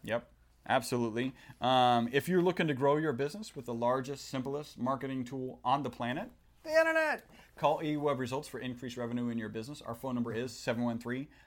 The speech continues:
Speaker 1: five nine two, six seven two four. Um, if you have a referral, right? So some people, uh, still, it's still hard to explain.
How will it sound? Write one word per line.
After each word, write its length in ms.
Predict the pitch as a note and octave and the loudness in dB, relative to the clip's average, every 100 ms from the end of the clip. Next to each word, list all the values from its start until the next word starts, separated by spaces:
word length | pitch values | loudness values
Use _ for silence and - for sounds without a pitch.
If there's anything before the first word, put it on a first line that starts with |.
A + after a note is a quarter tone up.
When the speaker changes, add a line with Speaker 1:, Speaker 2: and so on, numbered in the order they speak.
| _ | _
Speaker 1:
five 200 | C3 A#2 | -2 0
nine 200 | A#2 A#2 | 0 -2
two, 260 | B2 B2 - | -4 -6 -6
six 280 | - C#3 - | -8 -8 0
seven 220 | A#2+ A2 | 0 0
two 160 | - A2 | -4 -4
four. 240 | - G#2 F3 - - - - - B2 | -2 -2 -2 -6 -20 -20 -20 -4 2
Um, 640 | C3+ C3 C3 B2+ A#2+ A#2+ | 4 4 4 4 2 2
if 280 | A#2+ A#2+ A#2+ | 2 0 0
you 420 | A#2 C3 C3 B2 A#2 | 0 2 0 -2 -8
have 220 | D3+ - | -10 -6
a 20 | |
referral, 760 | A2+ G#2+ - D3+ D#3 A#2+ F#2 - | -6 -6 -4 0 2 2 -2 -8
right? 180 | B2 C3+ | -6 -4
So 100 | - | -6
some 320 | C3+ - C4+ | -6 -4 -2
people, 500 | D4+ C4+ A#3+ G#3+ G3 - - _ - | -2 -2 2 2 0 -4 -20 _ -6
uh, 60 | |
still, 380 | C#3 - A3 A3+ | -6 -2 0 0
it's 180 | G3 D3 | -2 -6
still 220 | - A3 | -6 -8
hard 260 | F#3+ G#3+ F#3+ | -4 -4 -2
to 100 | F3 | -2
explain. 600 | C3+ - D3+ D3+ D3 C3+ | -4 -4 -2 0 -2 -4